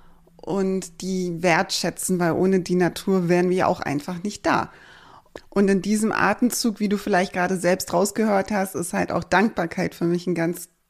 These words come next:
wichtiges Thema. Einfach zu sehen, was wir haben und, und das wertzuschätzen und dankbar zu sein.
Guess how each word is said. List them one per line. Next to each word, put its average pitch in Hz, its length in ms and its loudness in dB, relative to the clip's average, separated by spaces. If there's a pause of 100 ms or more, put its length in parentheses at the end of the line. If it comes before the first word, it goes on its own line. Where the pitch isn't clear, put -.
(140)
wichtiges 175 680 -6
Thema. 185 560 0 (300)
Einfach 202 360 2
zu 190 160 -2
sehen, 196 440 2
was - 380 -2
wir 180 220 -2
haben 185 560 0 (400)
und, 190 440 2
und 190 340 0 (180)
das 185 280 0
wertzuschätzen 185 880 -2
und 180 180 -2
dankbar 185 340 -2
zu - 140 -4
sein. 170 420 0